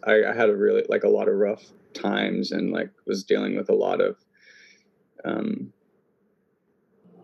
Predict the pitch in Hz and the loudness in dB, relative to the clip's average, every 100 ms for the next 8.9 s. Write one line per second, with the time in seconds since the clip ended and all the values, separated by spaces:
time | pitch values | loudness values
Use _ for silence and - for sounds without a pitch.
0 | - 113 101 117 107 107 107 101 104 107 | 2 2 2 0 2 2 2 0 0 0
1 | 98 95 90 98 - 92 98 90 - 92 | 0 -2 -4 -2 -2 0 0 0 -2 -4
2 | 92 95 117 113 104 110 123 120 113 110 | -2 0 2 0 -2 0 2 2 2 0
3 | 110 - - 87 107 131 151 196 - - | -2 -4 -4 -2 0 2 2 0 -4 4
4 | 135 120 117 117 107 117 120 117 110 104 | 6 6 4 4 2 -2 0 0 2 2
5 | 104 104 104 101 104 101 - - 104 - | 0 0 -2 -2 -4 -6 -6 -4 -6 -6
6 | - - - 90 - 95 58 - - - | -6 -6 -4 -4 -2 -2 -2 -8 -20 -20
7 | _ _ _ _ _ _ _ _ _ _ | _ _ _ _ _ _ _ _ _ _
8 | _ _ 131 147 147 147 143 135 139 | _ _ 2 4 6 4 4 2 0